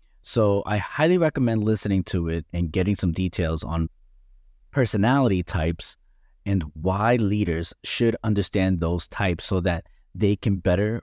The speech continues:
find ways to motivate their people as they get to know them and understand their psychological motivations. However, today we are focusing more on leadership styles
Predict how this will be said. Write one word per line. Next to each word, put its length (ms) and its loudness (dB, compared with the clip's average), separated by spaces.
find 480 -2
ways 400 -4
to 80 -4
motivate 600 2
their 160 0
people 500 -4
as 240 0
they 100 4
get 220 -2
to 100 -4
know 320 2
them 300 -2
and 160 -2
understand 480 2
their 100 2
psychological 920 -2
motivations. 880 -2
However, 420 0
today 400 2
we 180 0
are 100 0
focusing 680 -2
more 340 2
on 220 -2
leadership 420 0
styles 800 -2